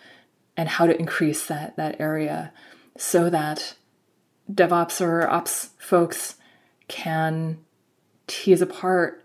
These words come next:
okay, what is the business impact of this? How do I go figure out which engineers to bug about this? So that the engineers can qu-, quickly then take symptoms of some production incident and translate that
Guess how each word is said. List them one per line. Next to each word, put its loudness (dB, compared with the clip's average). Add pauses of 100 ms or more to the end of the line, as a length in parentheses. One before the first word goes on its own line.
(100)
okay, -6 (460)
what -4
is -6
the -6
business 6
impact 2
of 0
this? 2 (200)
How -2
do 6
I 6
go 4
figure 2
out 0
which 8
engineers 4 (260)
to -6
bug 6
about 4
this? 0 (440)
So -4
that -4 (500)
the -6
engineers 4
can -6 (640)
qu-, -4
quickly 2
then 0 (480)
take 2
symptoms -2
of 0
some -4
production -4
incident -2 (460)
and -4
translate 0
that 0